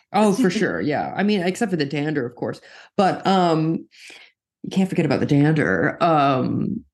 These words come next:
Speaker 1: so I feel like we're swimming around this idea with the old sport thing, but I feel like it doesn't quite, isn't quite congealing yet.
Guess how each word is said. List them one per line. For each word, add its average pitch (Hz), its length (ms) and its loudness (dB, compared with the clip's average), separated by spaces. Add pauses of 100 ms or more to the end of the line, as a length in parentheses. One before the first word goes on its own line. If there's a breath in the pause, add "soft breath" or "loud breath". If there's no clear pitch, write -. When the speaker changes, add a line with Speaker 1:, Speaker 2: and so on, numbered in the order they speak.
(640 loud breath)
Speaker 1:
so 202 260 0
I 185 100 0
feel 285 160 0
like 311 180 0
we're 240 80 2
swimming 202 460 0
around 139 540 -2
this 131 200 -8
idea 98 380 -4
with 90 160 -8
the - 100 -8
old - 280 -8
sport - 540 -8
thing, - 460 -10 (120)
but 143 340 0
I 143 60 -6
feel 180 240 -2
like 190 160 0
it 160 100 -4
doesn't 156 320 -2
quite, 131 760 -4 (200)
isn't 151 320 -2
quite - 400 -4
congealing 95 800 -6
yet. 76 420 -8